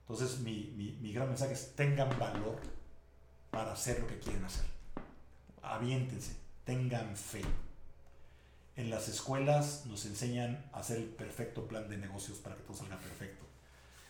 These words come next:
La realidad es que muchas de las, eh, empresas, y no hablo de empresas como una empresa particular, sino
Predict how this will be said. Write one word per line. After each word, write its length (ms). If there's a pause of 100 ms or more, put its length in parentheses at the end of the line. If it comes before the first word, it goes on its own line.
La 120
realidad 640 (300)
es 200
que 380 (360)
muchas 1120
de 120
las, 560
eh, 600 (340)
empresas, 680
y 40
no 60
hablo 120
de 40
empresas 220
como 200
una 100
empresa 360
particular, 360
sino 220